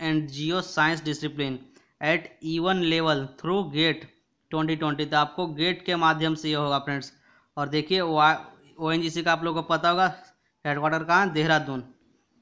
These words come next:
तो देख लेते हैं हम लोग द वैकेंसी किसके लिए। देखिए एडबलई graduate degree in mechanical engineering with minimum sixty percent marks।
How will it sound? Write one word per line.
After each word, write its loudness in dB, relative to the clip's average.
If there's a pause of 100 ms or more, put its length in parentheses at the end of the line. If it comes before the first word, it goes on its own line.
तो -10
देख -4
लेते -2
हैं 0
हम 2
लोग -2 (400)
द -4
वैकेंसी -2
किसके -6
लिए। -4
देखिए -4 (140)
एडबलई -2 (680)
graduate 0 (540)
degree 0
in 0
mechanical -2
engineering 0
with -6
minimum -2
sixty -4
percent -4
marks। -6